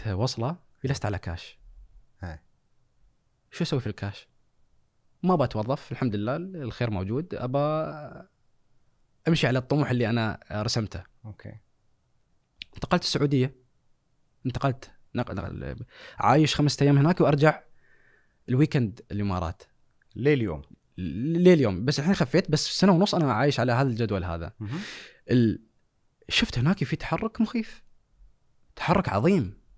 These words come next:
Speaker 1: ليش الشركات التقنية؟ لأن صراحة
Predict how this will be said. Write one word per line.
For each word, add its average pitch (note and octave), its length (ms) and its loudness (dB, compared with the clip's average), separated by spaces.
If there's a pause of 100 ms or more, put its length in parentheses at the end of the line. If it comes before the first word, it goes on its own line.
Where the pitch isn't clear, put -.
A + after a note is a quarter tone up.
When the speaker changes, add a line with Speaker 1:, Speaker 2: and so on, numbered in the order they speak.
(680)
Speaker 1:
ليش F3+ 100 4
الشركات D#3 420 0
التقنية؟ C3 680 -2 (240)
لأن D#3 420 -2
صراحة C#3 360 -2